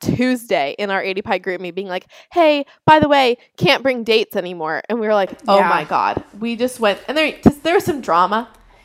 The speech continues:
Speaker 1: with all of it.
Speaker 2: Just a little
Speaker 1: So
Speaker 2: bit.
Speaker 1: just a little, you know,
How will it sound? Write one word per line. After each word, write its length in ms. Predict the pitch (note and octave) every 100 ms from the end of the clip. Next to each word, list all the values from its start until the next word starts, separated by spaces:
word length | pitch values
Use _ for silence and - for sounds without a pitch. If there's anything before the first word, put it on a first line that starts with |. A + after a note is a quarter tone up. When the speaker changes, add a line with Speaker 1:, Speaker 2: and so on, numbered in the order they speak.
| - -
Speaker 1:
with 220 | C#4 D4
all 260 | B3+ B3+ B3+
of 100 | C4
it. 220 | C#4 -
Speaker 2:
Just 180 | F#4 -
a 60 |
little 220 | G#3 F3 E3+
Speaker 1:
So 80 |
Speaker 2:
bit. 80 | -
Speaker 1:
just 180 | F4 -
a 60 | -
little, 420 | G#3+ G3+ F4+ -
you 120 | D#4+ A#4
know, 260 | C4 E4